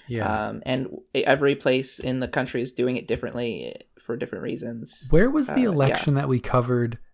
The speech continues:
Speaker 1: that it happened over many, like, like, over a week, and there was, like, small boats that had to go out to, like, outlying islands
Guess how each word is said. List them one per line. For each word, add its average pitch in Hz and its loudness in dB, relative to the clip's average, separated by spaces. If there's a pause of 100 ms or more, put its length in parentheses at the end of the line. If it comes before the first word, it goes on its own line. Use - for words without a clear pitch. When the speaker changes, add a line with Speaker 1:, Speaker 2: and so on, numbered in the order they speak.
(100)
Speaker 1:
that 113 -2 (180)
it 110 -4
happened 127 -2 (840)
over 104 2 (260)
many, 107 2
like, 95 0 (240)
like, 95 0 (100)
over 113 2
a 98 2
week, 95 -6 (320)
and 90 -4 (160)
there 101 0
was, 90 -2
like, 87 -2
small 113 2
boats 101 2
that 98 -2
had 101 -2
to 98 -2
go 92 -2
out 95 -2 (120)
to, - -6
like, 87 -4
outlying 101 0
islands 98 -2